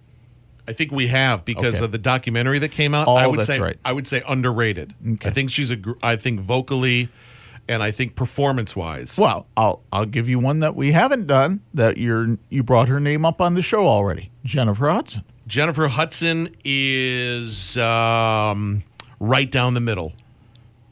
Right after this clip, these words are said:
Speaker 1: Right down the middle. Dreamgirls, Academy Award. Uh, did she actually win American Idol, or did she come in, like, second or third place?
Speaker 2: I think she was not a winner.
Speaker 1: I don't think she was either, which I think was amazing because it's like,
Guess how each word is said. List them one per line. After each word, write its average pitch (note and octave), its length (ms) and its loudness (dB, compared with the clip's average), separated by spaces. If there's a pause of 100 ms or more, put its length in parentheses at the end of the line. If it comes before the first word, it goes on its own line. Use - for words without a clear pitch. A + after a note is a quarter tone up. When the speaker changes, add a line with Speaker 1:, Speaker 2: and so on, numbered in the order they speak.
(320)
Speaker 1:
Right A2+ 320 0
down A#2+ 240 2
the A#2 40 0
middle. F#2+ 400 0
Dreamgirls, D3 760 2
Academy A#2+ 460 0
Award. C#3+ 680 2 (560)
Uh, G2+ 200 -6 (120)
did E3 160 -4
she D4+ 200 -2
actually A#3+ 340 -4
win D3 580 -2
American D3+ 340 0
Idol, D#3 320 0
or B2 80 -8
did A#2 140 -6
she - 160 -4
come D3 200 -6
in, C3+ 80 -2
like, A#2 160 -4
second - 420 -6
or B2 80 -4
third A2+ 300 -6
place? F#2+ 360 -8
Speaker 2:
I F#2+ 160 2
think A#2 240 0
she B2 180 0
was G2 340 0
not A2 320 4
a - 80 0
winner. F#2 400 -2 (160)
Speaker 1:
I F#3 40 -18
don't A3+ 180 -18
think - 240 -20
she - 140 -10
was D#3+ 260 -6
either, E3+ 180 -6
which D3 220 -8
I G3+ 80 2
think C4 240 -4
was F3+ 140 0
amazing E3+ 560 2
because C#3 140 0
it's B2 80 -2
like, A#2+ 200 2